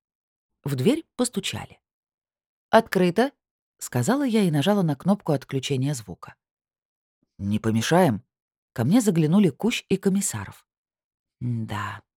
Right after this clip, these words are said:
помяни черта, как говорится. «Проходите», — сказала я и включила звук опять. «О!» — хохотнул Кущ и сказал Комиссарову: «Глянь, Фима,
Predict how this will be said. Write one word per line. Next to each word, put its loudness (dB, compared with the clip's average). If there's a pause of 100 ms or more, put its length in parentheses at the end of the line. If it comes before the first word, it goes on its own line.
(140)
помяни 2
черта, -4
как -4
говорится. -6 (1080)
«Проходите», — 2 (360)
сказала 0
я 4
и 4
включила -2
звук -6
опять. -14 (960)
«О!» — 8 (300)
хохотнул -2
Кущ 0
и 0
сказал 2
Комиссарову: -6 (480)
«Глянь, 4
Фима, 0